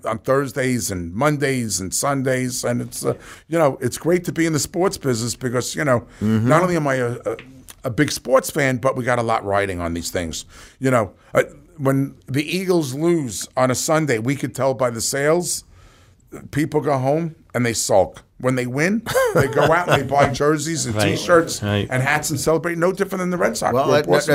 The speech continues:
Speaker 2: that's
Speaker 1: fans.
Speaker 2: true. So the Red Sox, they don't buy shirts from us. They drink. So
Speaker 3: Right,
Speaker 2: it's
Speaker 3: right, right, right. But you have to be almost like a psychologist. So tell me, if you had a dream years ago to be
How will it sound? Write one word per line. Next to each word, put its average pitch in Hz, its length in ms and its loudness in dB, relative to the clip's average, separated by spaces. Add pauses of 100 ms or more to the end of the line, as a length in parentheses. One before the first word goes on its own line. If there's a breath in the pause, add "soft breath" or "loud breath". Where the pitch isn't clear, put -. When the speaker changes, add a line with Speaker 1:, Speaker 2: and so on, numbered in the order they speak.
Speaker 2:
that's 123 60 0
Speaker 1:
fans. 101 100 2
Speaker 2:
true. 120 240 2
So 156 140 4
the 127 80 -2
Red 170 200 4
Sox, 151 220 4
they 151 80 4
don't 143 180 0
buy 127 200 2
shirts 156 320 0
from 113 200 2
us. 101 140 2
They 127 140 2
drink. 120 360 4
So 131 160 -2
Speaker 3:
Right, - 160 6
Speaker 2:
it's 151 80 0
Speaker 3:
right, 147 200 2
right, 135 240 2
right. 110 260 2
But 170 160 2
you 196 60 4
have 214 80 4
to 220 60 0
be 202 60 4
almost 180 220 0
like 170 80 -2
a 160 120 2 (140 loud breath)
psychologist. 160 800 0 (180 loud breath)
So 160 80 -6
tell 170 120 4
me, 127 180 2 (420 loud breath)
if 135 160 0
you 202 140 2
had 208 100 6
a 160 60 0
dream 131 320 2
years 120 160 -2
ago 107 400 2
to - 220 -2
be 101 520 0